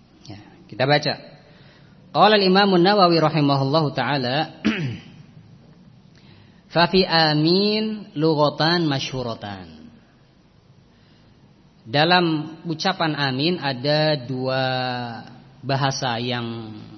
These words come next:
masyhur, yang dikenal. Yaitu penyebutannya ada dua bentuk. Ya. Dan kuda-, dan kedua-duanya dikenal.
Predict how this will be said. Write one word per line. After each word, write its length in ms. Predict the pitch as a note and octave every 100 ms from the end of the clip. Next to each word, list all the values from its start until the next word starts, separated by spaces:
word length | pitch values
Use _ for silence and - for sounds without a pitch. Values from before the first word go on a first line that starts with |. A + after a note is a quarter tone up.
| A#2+
masyhur, 480 | C3+ - D3 D#3+ C3
yang 320 | B2+ A#2+ A#2
dikenal. 560 | A#2 B2+ C#3+ A#2+ F#2 - - - _ _ _ _ _ _ _ _ _ - _ -
Yaitu 240 | G2+ B2+
penyebutannya 800 | A#2+ C3+ B2+ B2+ C3 A#2+ C#3+ A#2+
ada 80 | A#2+
dua 320 | A#2 A#2+ A#2 A2+
bentuk. 320 | A#2+ A#2+ A#2 - - - - -
Ya. 240 | - - - - _ _ _ _ _ _ _ _
Dan 240 | C3+ C3+
kuda-, 320 | C#3 C3+ C3 - C#3+
dan 240 | D3 D#3+
kedua-duanya 640 | D#3 C#3+ C#3 C3 B2+ C3+ F3+
dikenal. 400 | F#3 A#3+ D#3